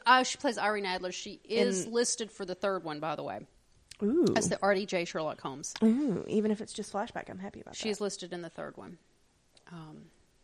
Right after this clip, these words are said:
Speaker 1: but whether or not that ever comes about, still
Speaker 2: I know, that's been
Speaker 1: up in there. She was
Speaker 2: T B D
Speaker 1: also
Speaker 2: for
Speaker 1: in
Speaker 2: a
Speaker 1: Mean
Speaker 2: while.
Speaker 1: Girls.
Speaker 2: She, oh yeah, she's Regina George.
Speaker 1: She's Regina George from Mean Girls.
Speaker 2: Yep.
Speaker 1: Um,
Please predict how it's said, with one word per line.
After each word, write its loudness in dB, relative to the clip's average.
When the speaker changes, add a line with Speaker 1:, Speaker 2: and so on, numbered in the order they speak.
Speaker 1:
but 0
whether 4
or 2
not 0
that 2
ever -4
comes -8
about, -4
still -8
Speaker 2:
I 6
know, 8
that's 4
been 0
Speaker 1:
up -10
in -10
there. -2
She 0
was 4
Speaker 2:
T 8
B 8
D 4
Speaker 1:
also 6
Speaker 2:
for 6
Speaker 1:
in 6
Speaker 2:
a 6
Speaker 1:
Mean 6
Speaker 2:
while. 4
Speaker 1:
Girls. 4
Speaker 2:
She, 0
oh 10
yeah, 4
she's -4
Regina 2
George. 6
Speaker 1:
She's -6
Regina -2
George -2
from -4
Mean -6
Girls. -4
Speaker 2:
Yep. 4
Speaker 1:
Um, -6